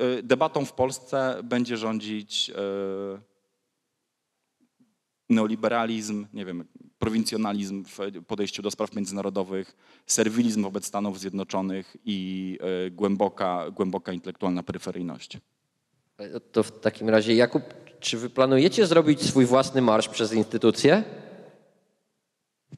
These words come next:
Speaker 1: No, to chyba właśnie usłyszałeś odpowiedź na to pytanie, nie?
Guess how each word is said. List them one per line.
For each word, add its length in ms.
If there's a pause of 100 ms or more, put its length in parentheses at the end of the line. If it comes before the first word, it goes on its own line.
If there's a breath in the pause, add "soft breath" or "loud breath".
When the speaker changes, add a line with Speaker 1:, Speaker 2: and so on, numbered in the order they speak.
(120)
Speaker 1:
No, 100 (300)
to 80
chyba 160
właśnie 420 (380)
usłyszałeś 320
odpowiedź 240
na 60
to 80
pytanie, 380
nie? 280